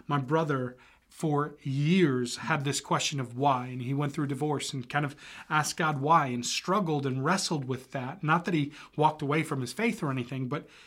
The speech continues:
he wrestled with the why behind it.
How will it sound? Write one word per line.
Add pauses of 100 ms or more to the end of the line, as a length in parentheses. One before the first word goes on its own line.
(160)
he
wrestled
with
the
why
behind
it.